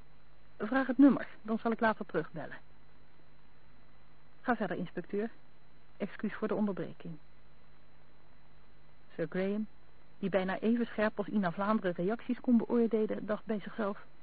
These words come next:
"We hebben hem gestrikt." "Ik heb uitvoerige inlichtingen ingewonnen," vervolgde Vosper.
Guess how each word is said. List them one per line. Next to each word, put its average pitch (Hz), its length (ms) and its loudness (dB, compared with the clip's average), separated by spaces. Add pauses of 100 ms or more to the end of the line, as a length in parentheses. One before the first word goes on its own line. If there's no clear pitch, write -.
(840)
"We 190 80 -6
hebben 190 180 -2
hem 202 80 0
gestrikt." - 400 -8 (3000)
"Ik - 160 2
heb 262 220 0
uitvoerige 311 600 4
inlichtingen 180 500 4
ingewonnen," 170 540 -2 (720)
vervolgde 185 460 -2
Vosper. 180 440 -6